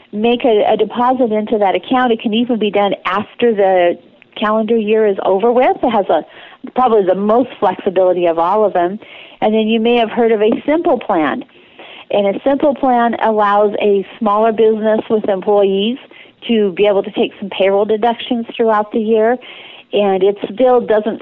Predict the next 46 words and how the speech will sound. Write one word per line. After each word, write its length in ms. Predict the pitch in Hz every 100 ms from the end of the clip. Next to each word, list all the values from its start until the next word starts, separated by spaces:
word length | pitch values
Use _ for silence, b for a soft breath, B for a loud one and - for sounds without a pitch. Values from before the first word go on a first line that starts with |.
| -
really 280 | 214 214 202
cost 380 | - 214 226
much 200 | 226 226
of 120 | 214 196
anything 380 | 214 214 233
to 80 | 202
get 160 | 185 190
it 120 | - -
set 160 | 202
up 220 | 214 226
and 160 | 190 160
open. 460 | 180 214 262 320 392 B B B B - -
And 480 | 190 175 175 170 - -
you 100 | 202
don't 180 | 196 202
have 180 | 214 220
to 80 |
file 380 | - 202 208 202
any 220 | 208 202
additional 440 | 196 185 196 208 196
paperwork 560 | 202 196 202 196 190
with 160 | 196 190
the 100 | 185
I 180 | 185 190
R 120 | 190
S 200 | 185 -
or 60 | 190
any 160 | 190
of 60 | 185
that 200 | 190 -
kind 140 | 190
of 60 | -
stuff. 140 | 185 -
So 200 | 202 196 B B -
the 120 | 254 330
simple 300 | 349 339 240
and 120 | 202
the 100 | -
sep 220 | 233 226 220
are 80 |
probably 340 | 190 214 202 185
the 80 | 170
most 280 | 180 175
affordable 680 | 175 - - 285 262 220 233
out 280 | - 220 220
there 260 | 233 220